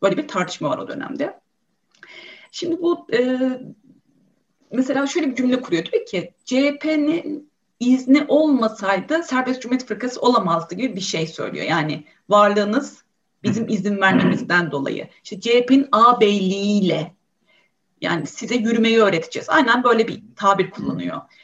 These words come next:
Speaker 1: E, doğal olarak zaten bakış açısı şöyle, yani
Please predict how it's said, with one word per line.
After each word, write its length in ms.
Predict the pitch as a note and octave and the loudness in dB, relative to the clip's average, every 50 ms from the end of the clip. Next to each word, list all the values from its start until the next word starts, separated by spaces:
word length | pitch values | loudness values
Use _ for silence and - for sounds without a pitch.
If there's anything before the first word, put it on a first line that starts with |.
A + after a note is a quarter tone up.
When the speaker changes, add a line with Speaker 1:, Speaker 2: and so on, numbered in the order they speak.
| _ _ _ _ _ _ - | _ _ _ _ _ _ -6
Speaker 1:
E, 280 | G3 G3+ G3+ G3+ G3 - - _ F#3+ F#3 | -4 -2 -2 -4 -6 -8 -14 _ -8 0
doğal 200 | - - - F#4+ | 0 0 2 2
olarak 200 | E4+ C#4 C#4 - | 0 -2 -2 0
zaten 480 | - C#4 D4 D4 D4+ D#4 D4 C#4 - | 0 0 0 0 0 0 0 2 4
bakış 280 | - A#3 - - - - | 2 2 2 2 -2 -4
açısı 580 | C4 C4 - - - - D4 D#4+ - - - - _ _ _ _ | -6 -6 -10 -14 -10 -4 -2 -2 -2 -2 -4 -12 _ _ _ _
şöyle, 680 | - - - C#4 C#4 C#4 G#3+ E3 C#3+ - - - - _ - | -14 -4 0 2 4 4 4 2 0 -2 -2 -8 -14 _ -8
yani 320 | E3 E3 E3+ D#3+ D3+ - | -4 -4 -4 -4 -6 -10